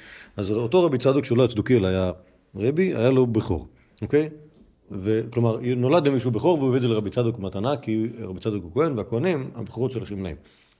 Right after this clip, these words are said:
מה היהודי עושה עם, מה, מה הכהן עושה עם בכור? בזמן בית המקדש לוקחים אותו ומקריבים אותו, והכהן אוכל את זה. הם, נשיהם, בניהם ועבדיהם.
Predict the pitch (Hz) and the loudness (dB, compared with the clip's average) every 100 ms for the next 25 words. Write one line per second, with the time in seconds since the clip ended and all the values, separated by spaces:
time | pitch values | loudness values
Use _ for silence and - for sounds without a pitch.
0 | - 139 147 127 120 117 117 107 110 139 | 2 4 6 4 2 2 0 -2 0 0
1 | 127 127 135 127 113 113 104 - 175 196 | 2 0 2 0 -2 -2 -4 2 4 4
2 | 196 - - - _ _ _ _ _ - | -2 -14 -20 -20 _ _ _ _ _ -8
3 | 110 101 131 127 117 98 117 143 107 117 | -4 0 0 0 -2 0 0 -2 -4 -6
4 | 107 104 87 92 117 143 117 92 104 87 | -4 -4 -6 -4 -4 -4 -6 -6 -8 -8
5 | 87 82 82 _ _ _ _ _ _ _ | -8 -8 -14 _ _ _ _ _ _ _
6 | _ _ _ _ _ _ _ _ _ 117 | _ _ _ _ _ _ _ _ _ -20
7 | 117 104 104 143 165 156 117 117 117 107 | -8 -6 -4 0 0 0 -4 0 0 0
8 | 98 107 98 92 90 87 90 | -2 -4 -4 -6 -6 -6 -8